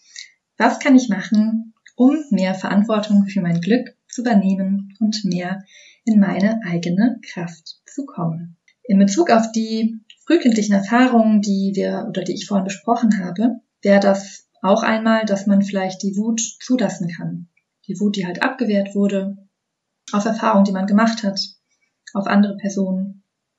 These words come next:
dass man die mehr zulassen kann. Hm, was natürlich dann aber wieder Angst auslösen kann, weil das möglicherweise auch eben, ja, das ist, hat man eben so gelernt, wenn ich wütend bin, dann distanzieren sich Bezugspersonen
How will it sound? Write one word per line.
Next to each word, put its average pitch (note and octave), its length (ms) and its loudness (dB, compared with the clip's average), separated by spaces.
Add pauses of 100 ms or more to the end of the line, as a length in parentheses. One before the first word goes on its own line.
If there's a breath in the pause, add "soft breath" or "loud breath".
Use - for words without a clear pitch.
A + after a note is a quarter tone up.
(140)
dass G3 180 -4
man G3 140 4
die G3+ 240 0
mehr G#3 200 2
zulassen G#3 520 -2
kann. E3+ 440 -6 (640)
Hm, G#3 240 4
was G3+ 160 -4
natürlich G#3+ 320 0
dann A3 140 0
aber G#3 180 0
wieder A3 200 0
Angst A3+ 260 2
auslösen F3 400 -8
kann, E3+ 280 -6 (580 loud breath)
weil F3+ 540 -4 (560)
das - 340 -10
möglicherweise F#3+ 680 -4
auch G3 200 -4
eben, F#3 560 -8
ja, F#3 220 -2 (320)
das - 160 -14
ist, - 160 -14
hat G3 140 -4
man F#3+ 100 -2
eben F#3+ 180 0
so G3 100 -2
gelernt, G3 400 2
wenn G3 100 4
ich G3+ 120 -4
wütend A3+ 240 -2
bin, G#3 160 4
dann G3 120 4
distanzieren G#3 520 0
sich B3 140 0
Bezugspersonen A#3+ 800 -2